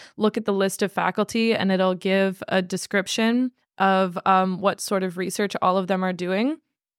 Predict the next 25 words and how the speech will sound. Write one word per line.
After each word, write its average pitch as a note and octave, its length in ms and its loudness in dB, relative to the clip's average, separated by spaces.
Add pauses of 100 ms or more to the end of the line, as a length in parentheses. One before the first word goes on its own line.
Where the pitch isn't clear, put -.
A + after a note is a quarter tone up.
(380)
And A3 120 -2
so A3 100 0
you G3+ 80 0
can G3+ 160 -4
see G#3+ 140 -2
what G#3 160 2
interests F#3+ 400 -4
you. G3+ 300 2 (400)
And, G3+ 320 2 (140)
um, F#3+ 580 2
another G#3 320 4
thing G3+ 220 -2
that F#3 80 0
I F#3 100 4
found F#3+ 300 0
helpful F#3+ 340 -2
was F#3+ 160 -2
a F#3+ 60 -2
lot F#3 180 0
of F#3 60 -6
times F#3 520 -6 (300)
professors G3+ 540 0
will F#3+ 160 0
have, F#3 440 0
um, F3+ 640 -4